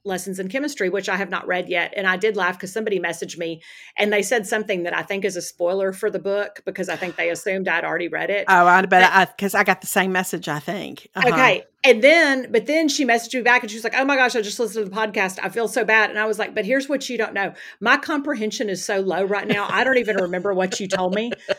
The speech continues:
Speaker 1: And I'm not gonna go back and look at your comment." So it's
Speaker 2: Right.
Speaker 1: fine. It's all
Speaker 2: Right.
Speaker 1: fine. So,
Speaker 2: Right.
Speaker 1: uh,
Speaker 2: I got one of the most interesting reading related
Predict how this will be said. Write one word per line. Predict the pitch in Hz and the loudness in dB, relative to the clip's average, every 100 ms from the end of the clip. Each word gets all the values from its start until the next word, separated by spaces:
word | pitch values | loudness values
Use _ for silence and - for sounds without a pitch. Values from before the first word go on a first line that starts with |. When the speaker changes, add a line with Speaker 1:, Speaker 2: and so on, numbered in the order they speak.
| - 190 | -4 -2
Speaker 1:
And | 214 202 | 2 4
I'm | 233 277 | 4 4
not | 262 202 | 4 2
gonna | 226 | 2
go | 202 | 2
back | 196 208 - | 4 4 2
and | 208 | 0
look | 185 190 | -2 -2
at | 254 | -2
your | 247 | -2
comment." | - 254 254 262 254 233 - 269 _ - - - - _ - _ _ _ - - | -2 0 0 0 -2 -4 -6 -8 _ -12 -10 -8 -10 _ -16 _ _ _ -16 -12
So | - 247 | -4 2
it's | 214 | 6
Speaker 2:
Right. | 202 | 6
Speaker 1:
fine. | 202 180 139 139 - | 6 2 -4 -8 -4
It's | 220 208 | 0 2
all | 196 | 4
Speaker 2:
Right. | 185 160 | 4 2
Speaker 1:
fine. | 151 - - _ | -4 -10 -20 _
So, | - - 190 | -4 0 2
Speaker 2:
Right. | 170 156 - - | 2 0 -2 -4
Speaker 1:
uh, | 214 170 - | -4 -4 6
Speaker 2:
I | 262 339 | 10 10
got | 381 339 262 214 | 10 10 10 6
one | 226 220 240 | 2 4 4
of | 214 208 | 2 2
the | 208 | 2
most | 208 190 190 170 - - | 2 2 2 -2 -6 0
interesting | 226 233 262 233 - 240 233 233 240 240 226 _ _ _ _ _ _ _ 170 160 _ | 2 2 -2 -2 0 2 4 2 2 0 -4 _ _ _ _ _ _ _ -20 _ _
reading | 214 190 196 202 220 247 254 254 | -8 -6 -4 0 2 2 2 2
related | 214 208 190 196 190 185 175 175 175 185 | 4 4 4 2 2 2 2 -2 -6 -14